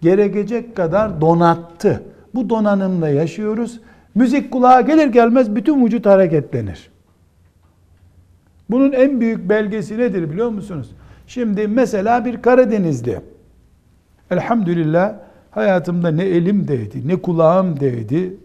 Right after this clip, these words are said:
Kasten bir saniye bile, kast,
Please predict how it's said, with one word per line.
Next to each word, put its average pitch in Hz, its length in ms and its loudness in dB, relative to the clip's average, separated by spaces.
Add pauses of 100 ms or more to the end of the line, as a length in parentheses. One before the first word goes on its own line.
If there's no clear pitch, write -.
(100)
Kasten 190 720 -2
bir 190 180 -4
saniye 165 760 -4
bile, 160 240 -2 (460)
kast, 160 320 0